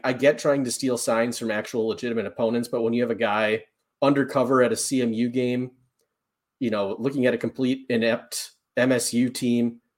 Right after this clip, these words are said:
it just seems kinda ridiculous. And then, you know, my other question is how valuable the information is. It's, it's obviously has some value or they wouldn't have this guy doing it, but signs get changed all the, all the time.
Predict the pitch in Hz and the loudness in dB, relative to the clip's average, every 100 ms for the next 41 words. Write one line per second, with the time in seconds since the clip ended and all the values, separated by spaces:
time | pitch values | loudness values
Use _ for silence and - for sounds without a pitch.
0 | _ _ - - 131 - 131 117 123 117 | _ _ -10 -2 -2 0 0 0 2 2
1 | 101 117 104 110 104 101 - - _ - | 2 -2 -2 -2 -2 -6 -10 -14 _ -16
2 | 101 - 113 110 117 110 113 - _ _ | -12 -4 -2 0 0 0 -4 -10 _ _
3 | _ _ _ _ _ - 120 117 127 170 | _ _ _ _ _ -6 0 4 6 6
4 | 180 139 147 131 131 117 143 127 117 120 | 6 2 2 0 0 -2 0 2 4 6
5 | 120 113 113 107 110 107 110 107 98 101 | 4 4 2 0 -2 -4 -4 -4 -4 -2
6 | 113 92 92 - _ - 107 - _ - | -2 -2 -10 -14 _ -8 -8 -10 _ 2
7 | 131 151 131 120 101 - _ 113 120 - | 4 6 2 0 -6 -10 _ -4 0 4
8 | 226 202 135 127 127 117 117 123 104 120 | 6 6 6 4 2 2 0 0 0 -2
9 | 104 - 98 90 147 135 110 - 110 - | -2 -4 -4 0 2 4 2 -2 -6 -6
10 | _ _ _ _ _ _ - 151 156 151 | _ _ _ _ _ _ 2 4 4 2
11 | 123 139 120 120 110 107 - _ - 113 | -2 0 0 0 0 -2 -6 _ 0 0
12 | - 113 104 104 | 0 -4 -4 -4